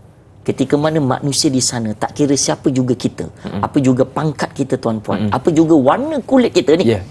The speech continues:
Speaker 1: yang membezakan kita adalah atqakum. Dalam
Speaker 2: Allahu
Speaker 1: Quran menyebut,
Speaker 2: Akbar.
Speaker 1: yang membezakan kita takwa.
Speaker 2: Mm-mm.
Speaker 1: Semuanya berhadapan menghadap Allah Taala, memohon keampunan. Mudah-mudahan,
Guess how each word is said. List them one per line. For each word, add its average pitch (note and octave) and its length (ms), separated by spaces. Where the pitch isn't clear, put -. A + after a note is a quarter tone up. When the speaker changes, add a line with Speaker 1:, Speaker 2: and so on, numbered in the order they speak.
Speaker 1:
yang B2 240
membezakan A#2 560
kita - 240
adalah - 160
atqakum. B2 640
Dalam F#2+ 240
Speaker 2:
Allahu F2+ 80
Speaker 1:
Quran F2+ 160
menyebut, B2+ 240
Speaker 2:
Akbar. - 240
Speaker 1:
yang F3+ 160
membezakan F#3 480
kita F3+ 160
takwa. B2+ 400
Speaker 2:
Mm-mm. - 160
Speaker 1:
Semuanya A#3+ 480
berhadapan A#2+ 560
menghadap A2+ 400
Allah A#2+ 240
Taala, F2+ 240
memohon D#3 400
keampunan. E3 480
Mudah-mudahan, E3+ 520